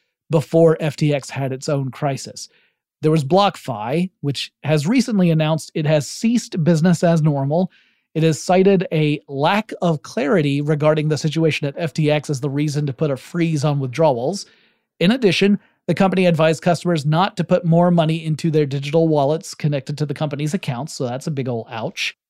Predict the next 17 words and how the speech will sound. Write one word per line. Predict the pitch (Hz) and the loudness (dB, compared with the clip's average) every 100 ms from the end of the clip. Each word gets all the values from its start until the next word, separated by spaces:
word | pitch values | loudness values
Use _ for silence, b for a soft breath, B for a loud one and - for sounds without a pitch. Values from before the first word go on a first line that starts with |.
| _ _ _ 214 | _ _ _ -2
Voyager | 160 214 240 165 180 156 | 2 2 2 2 2 2
Digital, | 131 262 208 165 165 262 b - | 0 0 0 0 0 -4 b -4
the | 156 | -2
company | 175 170 160 | 0 0 0
that | 151 156 - | -2 -2 -2
F | 175 | -2
T | - 165 | 2 4
X | 156 - | 4 0
purchased | - 180 156 - | -4 -4 -4 -6
at | 135 127 | -8 -2
auction, | 180 196 - 156 156 240 294 | 0 0 0 -4 -2 -4 -4
is | 151 147 147 127 | -2 -2 -2 -2
looking | 170 180 170 | -2 2 0
for | 143 165 | 0 0
a | 165 151 | 0 2
new | 156 220 320 240 | 2 2 2 0
buyer | 147 123 139 233 | 0 -2 -4 -4